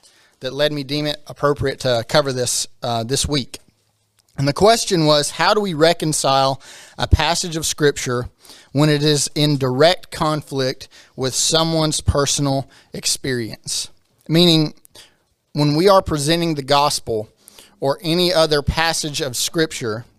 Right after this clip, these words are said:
to an individual, and their argument against that Scripture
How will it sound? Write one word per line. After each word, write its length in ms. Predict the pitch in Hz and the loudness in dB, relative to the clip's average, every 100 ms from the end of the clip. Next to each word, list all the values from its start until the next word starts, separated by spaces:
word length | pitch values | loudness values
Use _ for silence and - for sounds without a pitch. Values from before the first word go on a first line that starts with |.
| _ - _ - | _ -20 _ -2
to 200 | 175 165 | 2 4
an 100 | 156 | 2
individual, 760 | 151 135 180 180 127 101 98 _ _ _ _ _ _ _ _ | -2 2 6 6 2 -8 -10 _ _ _ _ _ _ _ _
and 140 | 143 143 | -2 2
their 140 | 180 - | 2 4
argument 460 | 180 220 185 180 135 | 4 4 2 -4 -6
against 580 | 135 160 208 - - - 139 | -4 0 0 -2 -8 -10 -2
that 240 | 170 165 | 0 0
Scripture 680 | - - 180 180 143 123 | -4 -2 -2 -2 -4 -4